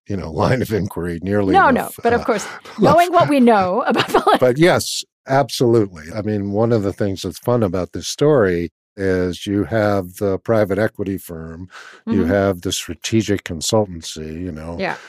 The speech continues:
Speaker 1: and then you have the defense industry coming out a major winner in this shift in policy. And if ever there was the deep state,
Speaker 2: Yes.
Speaker 1: this is it.
Speaker 2: Mm-hmm.
Speaker 1: It's a perfect issue for the Trump constituency.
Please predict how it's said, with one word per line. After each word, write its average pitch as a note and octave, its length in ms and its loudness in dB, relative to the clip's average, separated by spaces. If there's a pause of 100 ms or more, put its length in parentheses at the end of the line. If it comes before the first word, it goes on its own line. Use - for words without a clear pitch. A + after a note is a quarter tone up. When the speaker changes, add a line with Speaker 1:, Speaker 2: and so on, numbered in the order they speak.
(220)
Speaker 1:
and F#2+ 180 -6
then G#2 120 0
you G#2 120 2
have G2 160 0
the F#2 120 -4
defense E3 420 2
industry F#2+ 800 0
coming B2 300 0
out F#2+ 180 0
a F#2 40 -2
major F#2 360 0
winner F2+ 580 0 (400)
in F#2 260 -6
this F2+ 120 -4
shift - 400 -2
in F2 160 -6
policy. E2+ 800 0
And F2 220 -8
if F2+ 180 -6
ever A#2+ 260 4
there G2+ 200 2
was F#2+ 320 0
the G2 120 -4
deep G2+ 380 -2
state, - 640 0
Speaker 2:
Yes. - 420 -10
Speaker 1:
this G#2 240 2
is F2+ 200 -4
it. A#2+ 180 4 (180)
Speaker 2:
Mm-hmm. F#3+ 260 -6 (280)
Speaker 1:
It's G2+ 140 -10
a G#2 60 -4
perfect G#2 440 -2
issue F2 400 -8
for E2 380 -4 (200)
the F2 140 -4
Trump E2+ 340 -6 (200)
constituency. - 720 -10